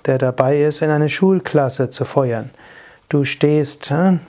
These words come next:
vielleicht über dem Menschen und du hast einen Blumentopf, den du ihm auf den Kopf werfen könntest, der höchstwahrscheinlich diesen Menschen verletzt und, hm, mindestens, also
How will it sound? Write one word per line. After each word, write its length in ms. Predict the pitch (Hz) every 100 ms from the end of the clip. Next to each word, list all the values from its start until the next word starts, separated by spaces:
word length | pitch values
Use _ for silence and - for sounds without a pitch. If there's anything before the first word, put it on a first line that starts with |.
| -
vielleicht 520 | - 135 135 139 139
über 340 | - 208 190 175
dem 220 | 175 170
Menschen 600 | 165 175 156 - 185 185
und 140 | 156
du 320 | 156 139 -
hast 180 | 147 139
einen 220 | 156 156
Blumentopf, 680 | 135 175 175 160 151 156 -
den 200 | - 143
du 80 | 143
ihm 80 | 143
auf 160 | 143
den 140 | - 165
Kopf 320 | - 180 -
werfen 360 | 147 127 - 131
könntest, 600 | 135 127 113 123 - - - - - -
der 120 | 123
höchstwahrscheinlich 840 | 139 143 - - 147 151 156 160
diesen 300 | - 156 147
Menschen 360 | 147 147 131 143
verletzt 560 | - 143 147 175 - -
und, 300 | 165 190 - - - - - - -
hm, 200 | 175 180
mindestens, 420 | 135 135 123 - - -
also 240 | 123 110